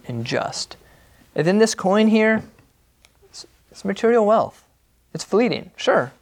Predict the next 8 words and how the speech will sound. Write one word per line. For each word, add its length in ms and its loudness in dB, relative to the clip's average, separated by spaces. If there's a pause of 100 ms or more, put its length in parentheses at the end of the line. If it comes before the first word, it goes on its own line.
(140)
give 140 -2
it 20 -4
to 100 -2
Caesar. 400 -4 (800)
I 40 0
mean, 220 0 (320)
Jesus 400 2
is, 400 2